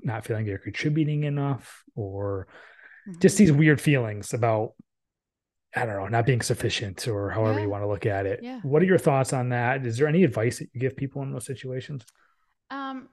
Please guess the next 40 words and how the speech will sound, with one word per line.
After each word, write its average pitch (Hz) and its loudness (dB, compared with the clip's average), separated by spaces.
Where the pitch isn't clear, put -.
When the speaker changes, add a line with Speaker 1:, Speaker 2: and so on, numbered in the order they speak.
Speaker 2:
yes, 226 -4
'cause 254 -6
I 285 -2
thought, 233 -2
you 240 -2
know, 247 0
remember 240 -2
I 220 2
was 214 -4
a 220 -6
performer 208 -4
and 190 -8
I 190 -4
was 196 -8
like, 196 -4
"Ooh, 208 -2
my 190 -4
husband 190 -6
wants 190 -8
to 185 -16
be 196 -8
a 185 -6
musician. 180 -8
I 175 -6
need 180 -6
to 175 -8
make 165 -8
it 165 -10
happen," 160 -10
right? 196 -6
Financially. 208 -6
Um, 214 -2
I 202 0
always 220 -2
thought 196 -2
I 180 -4
would 180 -4
regret 170 -6
it 233 -4
and, 190 -6